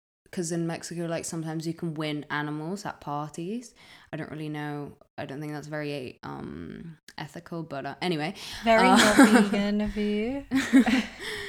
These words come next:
Speaker 1: Yeah, so we won some chicks, and then we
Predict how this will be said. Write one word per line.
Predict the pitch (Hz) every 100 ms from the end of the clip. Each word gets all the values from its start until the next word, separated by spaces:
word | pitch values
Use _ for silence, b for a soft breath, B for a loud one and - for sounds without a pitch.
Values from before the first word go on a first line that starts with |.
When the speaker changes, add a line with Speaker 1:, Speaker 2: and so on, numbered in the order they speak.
| B B -
Speaker 1:
Yeah, | 214 165 196
so | - 233
we | 226
won | 214 220
some | 220 254 269
chicks, | 262 - 185 202 - - -
and | 180 180
then | 175 170 165 _ _ _ _ _ _ _ _ _
we | 175 180 185 185 180 147 -